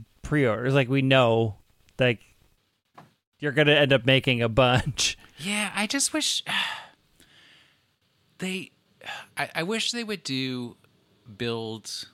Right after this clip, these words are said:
Speaker 2: to, like, order to build. I don't know what
Speaker 1: Yeah.
Speaker 2: way to phrase it, right? They, they know how many people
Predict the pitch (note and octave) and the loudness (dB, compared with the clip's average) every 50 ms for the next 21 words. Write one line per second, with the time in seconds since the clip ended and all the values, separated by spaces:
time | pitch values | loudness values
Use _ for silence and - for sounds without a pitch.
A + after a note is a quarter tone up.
0 | _ _ _ _ _ _ _ _ _ _ _ _ _ _ _ _ _ - - A#2 | _ _ _ _ _ _ _ _ _ _ _ _ _ _ _ _ _ -10 -8 -8
1 | G#2+ G2+ G2 - - - G#2 G#2 G2+ F#2 - - _ - A#2 A2+ A#2 B2 B2+ A#2+ | -8 -8 -10 -12 -14 -10 -8 -8 -8 -8 -10 -20 _ -10 -8 -6 -6 -4 -6 -8
2 | A2 _ _ _ _ _ - - G#2 F#2 - G#2 G#2 G#2+ A2+ A#2 B2+ C3+ C3 - | -8 _ _ _ _ _ -12 -12 -10 -8 -8 -6 -6 -6 -6 -8 -10 -12 -14 -14
3 | - - G#2+ A#2+ A#2+ A2+ G#2+ G#2+ A#2+ D3+ D#3 C3+ A2 G2+ G2 G#2+ G#2+ G2+ F#2 - | -10 -8 -8 -8 -8 -10 -8 -4 0 2 4 4 4 2 0 -4 -6 -8 -10 -10
4 | - - G#2+ G2+ G2+ F2 F2+ E2+ D2 - G2 G2 G2+ G2+ - - A2 A2+ B2 B2+ | -8 -6 -6 -6 -6 -8 -10 -12 -12 -10 -10 -8 -8 -8 -10 -10 -12 -12 -10 -8
5 | C3 D#3+ E3+ E3+ F#3+ G#3+ A3 G3+ F3+ D3+ C3 B2+ A#2 G#2 - - A2 - - G2+ | -8 -10 -8 -6 -4 -4 -4 -4 -4 -4 -4 -4 -6 -6 -8 -10 -12 -10 -8 -8
6 | F#2+ F#2 F2+ E2 | -8 -8 -10 -12